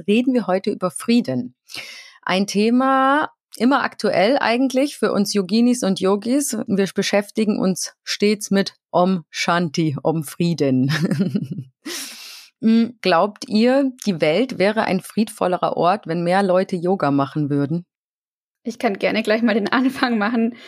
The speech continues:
Speaker 2: So, auf jeden Fall. Also, ich glaub, wir Yogis und Yoginis wissen ja, dass so der Frieden eigentlich so bei s-, sich selbst anfängt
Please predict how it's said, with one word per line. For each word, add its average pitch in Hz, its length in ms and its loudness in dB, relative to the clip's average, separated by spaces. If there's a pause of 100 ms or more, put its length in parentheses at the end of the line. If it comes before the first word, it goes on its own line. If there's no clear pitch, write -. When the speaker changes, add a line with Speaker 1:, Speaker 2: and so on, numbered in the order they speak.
(240)
Speaker 2:
So, 220 440 2 (260)
auf 226 220 0
jeden 214 260 0
Fall. 190 420 -2 (320)
Also, 214 520 2 (600)
ich 247 140 -2
glaub, 220 240 0
wir 220 680 0 (240)
Yogis 240 560 0
und 214 160 0
Yoginis 226 520 0
wissen 226 320 0
ja, 220 340 0 (520)
dass 233 240 0
so 226 160 2
der 220 180 2
Frieden 254 460 0
eigentlich 233 340 0
so 220 100 -2
bei 220 160 0
s-, 220 140 -4 (180)
sich 233 280 -4
selbst 226 500 -2
anfängt 269 760 0